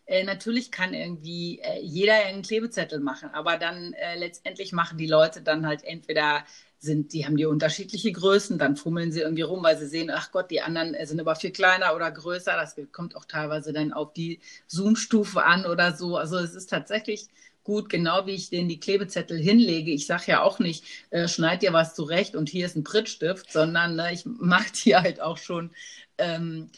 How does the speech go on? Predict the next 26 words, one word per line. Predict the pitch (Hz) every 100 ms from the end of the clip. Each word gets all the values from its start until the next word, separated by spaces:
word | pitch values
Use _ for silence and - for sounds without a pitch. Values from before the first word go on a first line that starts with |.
| _ _
fertig, | - 160 170 196 185 180 -
äh, | 160 160
oder, | 151 147 143
oder, | 147 147 147
äh, | 160 147
teile | 143 170 170 165
die | 151 156
halt | 156 -
aus. | 151 170 175
Und | 170 160 - 156
ja, | 185 214
eventuell | 143 151 165 170 139 160 160
kann | 185
man | 180 165
natürlich | 151 175 165
auch |
mit | 160 151
den | 160
Farben | - 160 170 165 160 165 -
auch | - -
schon | - 180
mal |
rumspielen, | 151 151 143 - - 175 - 143
ne? | 277 214
Also | 143
entweder, | - 151 - 143 147 139